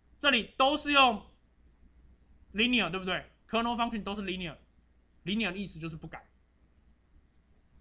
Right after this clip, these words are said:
现在我们改成 polynomial，polynomial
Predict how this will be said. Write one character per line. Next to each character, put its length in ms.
现 160
在 140
我 200
们 300
改 340
成 380
polynomial，polynomial 3750